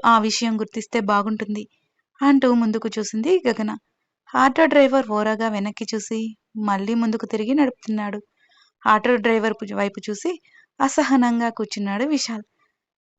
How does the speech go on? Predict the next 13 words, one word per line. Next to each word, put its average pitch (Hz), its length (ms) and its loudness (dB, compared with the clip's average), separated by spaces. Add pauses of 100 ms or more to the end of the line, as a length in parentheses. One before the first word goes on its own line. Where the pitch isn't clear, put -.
(140)
గగన 320 280 8
ఒక్క 247 300 2
మాట 226 300 2
ఎదురు 240 280 4
మాట్లాడినా 214 600 -4
కొట్టడం 226 480 -4
అలవాటు 220 400 -2
కదా, 214 260 -8 (640)
ఇప్పుడు 277 300 2
ఏమనకుండా 247 800 2
అలా 233 240 0
నిశ్శబ్దంగా 226 600 -4
కూర్చోవాలంటే 214 760 -4